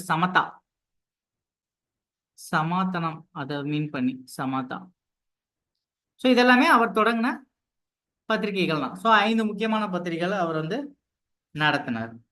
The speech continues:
நெக்ஸ்ட், அம்பேத்கரால் ஆரம்பிக்கப்பட்ட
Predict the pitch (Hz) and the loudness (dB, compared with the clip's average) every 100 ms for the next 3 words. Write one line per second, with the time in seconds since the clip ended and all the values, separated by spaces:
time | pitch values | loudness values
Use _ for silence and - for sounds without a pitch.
0 | _ _ _ _ _ _ _ _ _ _ | _ _ _ _ _ _ _ _ _ _
1 | _ _ _ _ _ _ 165 160 160 - | _ _ _ _ _ _ -10 -8 -8 -12
2 | _ - 180 247 285 - 254 269 214 214 | _ -6 0 2 2 2 4 6 6 4
3 | 233 220 220 196 196 | 2 0 -2 -2 -2